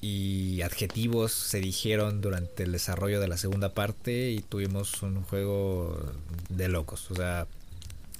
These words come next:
fuera de, de, de ser fan de,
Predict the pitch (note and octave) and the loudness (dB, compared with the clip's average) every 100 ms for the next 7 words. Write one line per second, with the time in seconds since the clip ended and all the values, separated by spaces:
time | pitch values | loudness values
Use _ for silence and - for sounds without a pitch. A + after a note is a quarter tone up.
0 | - - A#2 A2+ A2+ G#2 G2+ G2 F#2+ F#2 | -12 -2 2 4 4 4 4 4 2 2
1 | F#2 - G2 G2 G2 G2 G2 F#2+ F#2 F#2+ | 0 -4 -6 -6 0 2 2 0 0 0
2 | - A2 - A#2 G#2+ G#2+ G2+ - - G2+ | 2 2 0 0 2 0 -4 -10 -4 0
3 | G2 F#2 F2+ | 2 2 -2